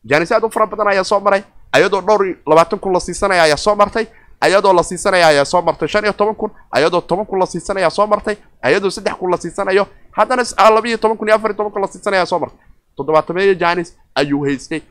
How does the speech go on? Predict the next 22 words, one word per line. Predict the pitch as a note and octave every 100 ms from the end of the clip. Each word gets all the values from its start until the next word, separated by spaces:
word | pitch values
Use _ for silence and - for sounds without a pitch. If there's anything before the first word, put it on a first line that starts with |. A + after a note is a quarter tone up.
| -
lacagtiisuse | C3 C3+ A3+ G#3 G3 A#3 G#3+
weli | F#3+ C#3 A#2+ G#2 _ -
waxay | C#3+ D#3+ F3+ E3
weli | D#3 F3+ C#4+
tahay | - F3 C#3 - _ -
mid | E3+ E3+ D3
faa'iide | C#3 C3 C3+
isagoo | - - C#3+ A2+ A#2
u | A2
ah. | - _ _
Maantadan | A#2 C#3 A3+ A3+ G#3 F#3+ E3+
la | C#3+
taagan | - B2+ B2+
yahay. | G#2 F2+ _ -
Marka | D#3+ G3+
taasi | F#3+ F3+ G3 - _
waxay | - D3
keeni | C#3 G3 F#3
karaysaa | G3 F3+ - F3 - _ _ - _ _ _ _ _ - - _
inuu | E3+ F3+ E3+
noqon | D#3 D3+ G3 A3+
karayo | A#3 G#3 F#3+ F#3+